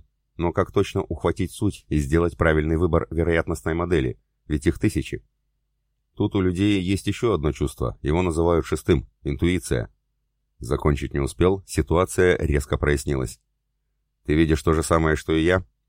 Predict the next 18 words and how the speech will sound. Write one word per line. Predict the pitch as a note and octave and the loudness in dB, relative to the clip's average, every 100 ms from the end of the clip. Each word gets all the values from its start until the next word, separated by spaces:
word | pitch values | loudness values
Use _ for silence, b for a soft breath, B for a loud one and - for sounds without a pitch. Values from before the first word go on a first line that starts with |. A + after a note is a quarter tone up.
| _ _ _ _ - | _ _ _ _ -6
"Конечно, | D2+ D2 - D2 | -2 -2 -4 -6
капитан. | - D2+ D#2+ D#2 D2 _ _ _ | -4 -2 -2 -4 -8 _ _ _
Двадцать | C#2+ D#2 F2 - D#2 | -2 2 2 2 0
засветок | D#2+ - F2+ F2 - | -2 0 0 0 0
в | D#2+ | 0
одной | D#2 E2 | 0 0
норе | E2+ F2 F#2 - | 2 2 0 -2
движутся | D2+ F2 E2+ - E2 | -4 -2 -2 -2 -2
в | |
нашу | E2 D#2+ E2 | 0 -2 -4
систему. | E2+ - D2+ C#2+ C2 _ _ - | -4 -2 -2 -2 -6 _ _ -4
Боевое | C#2+ E2 F#2+ G2+ | 2 2 4 2
крыло, | - G2+ G2+ D#2+ - | 2 0 2 0 -2
как | D#2 | -2
и | D#2 | 0
в | |
прошлый | - D#2+ - E2+ | -2 -2 0 0
раз". | C#2+ - | 0 -4